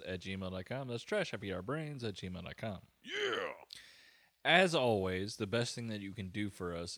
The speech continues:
Speaker 1: is recommend us to a friend.
Speaker 2: True. I don't know why you're looking at me like that. I don't know what I'm supposed
Speaker 1: I
Speaker 2: to
Speaker 1: thought
Speaker 2: say.
Speaker 1: you were gonna add something, but
Speaker 2: I was gonna say something, but
Speaker 1: you
Speaker 2: then I was
Speaker 1: didn't,
Speaker 2: like,
Speaker 1: and you know what?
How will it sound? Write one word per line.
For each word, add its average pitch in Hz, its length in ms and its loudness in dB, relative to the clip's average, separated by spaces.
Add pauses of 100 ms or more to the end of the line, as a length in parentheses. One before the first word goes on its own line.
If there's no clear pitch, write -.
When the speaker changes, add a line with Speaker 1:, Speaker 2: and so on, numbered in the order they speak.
(120)
Speaker 1:
is 95 180 -8
recommend 95 480 -2
us 82 120 -6
to 90 120 -4
a 73 60 -6
friend. - 40 -14
Speaker 2:
True. 107 300 -4
I 107 60 -12
don't 120 80 -4
know 123 80 0
why 120 140 4
you're 123 120 2
looking 117 160 -2
at 107 60 -6
me 104 80 -4
like 98 160 0
that. 95 220 -2
I - 40 -6
don't 101 100 -4
know 101 120 -4
what 104 120 -2
I'm 101 60 -6
supposed 110 220 -4
Speaker 1:
I - 20 0
Speaker 2:
to 139 60 4
Speaker 1:
thought 135 80 6
Speaker 2:
say. 131 60 0
Speaker 1:
you 127 40 6
were 120 80 6
gonna 104 140 4
add 104 260 2
something, 98 340 -4
but 101 80 2
Speaker 2:
I 131 60 8
was 160 120 4
gonna 156 120 2
say 160 220 4
something, 131 440 -2
but 123 100 0
Speaker 1:
you 226 80 4
Speaker 2:
then 202 140 12
I - 40 12
was 233 80 4
Speaker 1:
didn't, 123 120 4
Speaker 2:
like, 175 100 4
Speaker 1:
and 190 120 -4
you 190 140 2
know 202 140 2
what? 214 140 0